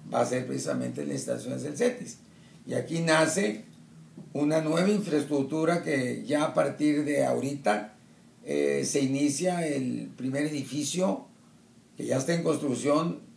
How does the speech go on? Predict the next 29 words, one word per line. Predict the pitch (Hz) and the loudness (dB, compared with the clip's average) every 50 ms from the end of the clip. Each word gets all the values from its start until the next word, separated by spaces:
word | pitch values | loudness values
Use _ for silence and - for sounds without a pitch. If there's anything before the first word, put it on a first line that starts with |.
| - | -12
de | 113 127 143 | -4 -2 0
licenciatura. | 135 131 120 - 123 120 104 - 117 - - 123 131 151 185 - - - - - - - _ - - - _ - - - | 0 0 -2 -2 -2 -2 -2 -2 -4 -4 -4 -4 -2 -2 -2 -4 -4 -8 -14 -18 -20 -20 _ -20 -20 -20 _ -20 -18 -12
Seguimos | - - 131 131 135 147 147 160 165 165 - | -8 -6 -4 0 2 4 4 4 4 0 0
con | - 143 139 139 | 0 0 4 4
otro | 139 - 151 151 | 4 4 2 2
edificio | 151 135 135 - 139 143 139 156 156 | 2 2 0 0 0 -2 -2 0 2
de | 151 139 | 4 4
la | - - | 4 4
rectoría | 113 123 127 - - 139 123 123 131 139 143 151 156 - - - - | 2 0 -4 -4 -2 -2 0 0 2 2 2 2 2 0 -4 -4 -4
y | 127 120 | -4 -4
ventanilla | 117 - 107 - - - 113 113 113 113 | -4 -6 -6 -6 -6 -6 -4 -4 -2 -2
única. | 123 151 175 185 - - 147 - - - - - - - - - - - - - - - - - - - _ | 0 0 -2 -4 -4 -4 -4 -4 -4 -6 -10 -16 -20 -20 -20 -20 -20 -20 -20 -20 -20 -20 -20 -20 -20 -20 _
Seguimos | - - 147 135 120 143 160 180 185 190 196 202 180 - - - - - - - - _ _ - _ - | -4 0 0 2 4 4 4 4 4 4 4 2 2 0 -2 -8 -10 -16 -20 -20 -20 _ _ -20 _ -6
con | 120 131 | -4 -2
un | 151 170 | 0 2
edificio | 170 156 147 - 143 156 151 143 175 | 2 2 2 2 2 0 0 0 4
de | 175 165 151 | 4 4 4
posgrado | 131 135 131 120 123 127 131 139 147 165 196 247 - - - - - - - - - - | 4 0 0 0 2 4 4 6 6 6 4 0 -4 -8 -16 -20 -20 -20 -20 -20 -20 -12
que | - - - | -12 -10 -10
tiene | - - 135 127 135 135 | -6 -4 -2 -2 -2 -2
que | 131 131 | -2 0
ver | 131 139 135 | 0 0 0
con | 135 135 127 120 | 0 -2 -2 0
todo | 139 139 | 0 0
lo | 135 131 - | 2 0 0
que | - | 0
es | - 143 | 0 2
la | 147 - | 2 0
competitividad. | - 69 65 - 62 60 58 - - 117 117 - 147 156 160 - - | 0 -2 -4 -4 -6 -8 -8 -6 -4 -2 0 2 2 2 0 -2 -6